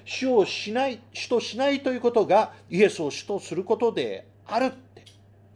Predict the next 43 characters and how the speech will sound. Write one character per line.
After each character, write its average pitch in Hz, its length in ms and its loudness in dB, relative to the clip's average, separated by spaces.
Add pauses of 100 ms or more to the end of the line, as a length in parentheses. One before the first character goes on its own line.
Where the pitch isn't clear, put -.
(260)
イ 185 100 2
エ 208 80 10
ス 196 140 -2
を 143 160 2
主 277 340 -4
と、 196 420 4 (320)
あ、 113 220 -4
イ 202 140 -4
エ 262 160 2
ス - 260 -8 (160)
を 262 380 6 (220)
主 - 220 -10
と 247 140 4
す - 240 -4
る 196 140 0
と 180 100 2
い 170 40 2
う 165 40 -2
こ 170 140 -2
と 143 120 -2
は、 127 220 0 (240)
イ 208 200 -2
エ 247 120 2
ス 127 400 -10
も 180 540 2 (260)
主 - 280 -6
と 165 140 0
す - 140 -6
る 160 160 -4
と 160 140 0
い 151 80 2
う 135 80 -2
こ 147 100 -4
と 151 180 -4
で 170 120 0
は 123 320 -2
な - 160 -2
い 247 60 0
っ - 20 -6
て。 - 320 -20 (1040)
イ 233 120 0
エ 233 120 6
ス - 220 -8